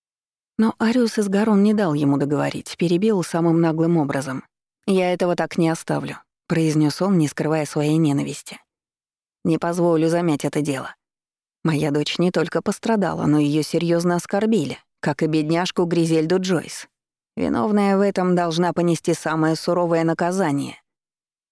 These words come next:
И если Академия откажется разбирать это дело и наказать её по всей строгости, то я пойду в суд.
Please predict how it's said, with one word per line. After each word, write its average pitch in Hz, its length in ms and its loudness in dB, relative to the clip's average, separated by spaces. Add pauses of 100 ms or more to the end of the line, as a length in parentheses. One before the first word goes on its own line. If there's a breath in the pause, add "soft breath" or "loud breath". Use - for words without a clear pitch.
(180)
И - 80 -2
если 165 320 -2
Академия 151 640 0
откажется 165 520 -2
разбирать 156 440 0
это 151 160 -2
дело 156 300 2
и 147 100 2
наказать 143 500 -2
её 165 240 2
по 139 140 -6
всей 156 180 -2
строгости, 135 640 -6 (720)
то 165 100 -2
я 156 120 0
пойду 156 300 0
в - 60 -8
суд. - 340 -14